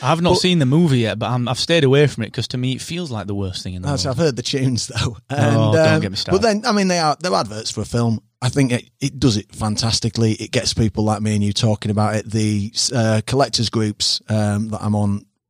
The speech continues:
Speaker 2: went mental, as you would. There's the usual dissenting voices. "Well, everything that came out after the middle of Empire Strikes Back has been rubbish anyway." Uh, and then there's the people like me who everything that came out ever is the best thing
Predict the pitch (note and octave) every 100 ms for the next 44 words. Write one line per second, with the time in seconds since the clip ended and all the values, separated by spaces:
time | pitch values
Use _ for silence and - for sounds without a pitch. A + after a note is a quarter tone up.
0 | _ - - A#2 G#2 A2 G#2+ G#2+ A2+ A#2
1 | - A#2+ A2 A2+ B2+ - - - - -
2 | B2 A2+ - _ _ - C3 C#3 C3 C#3
3 | C#3 C3 C#3 C#3 C#3+ B2+ C#3+ C3+ D#3 B2
4 | C#3 B2+ A#2+ A#2 A2+ A#2+ A2+ A2 B2 A2
5 | A2 G2+ - A2+ A2 G2+ - A2 G#2+ G#2
6 | G2 A2 G2 G#2 G2 G#2+ G2 - A2 F#2
7 | - - A2+ F#2 G#2+ G2+ G2+ F#2 A#2 A2
8 | A2+ A#2 - - - - A#2+ A#2+ C#3 C#3
9 | C#3 B2 C3 A#2+ B2 B2 B2+ A2+ A2+ _
10 | B2 A2+ A2+ C3+ C3 B2+ A#2+ A#2 - B2
11 | A#2 C3 G#2 G2+ G2 G#2+ G2+ - G#2 G2+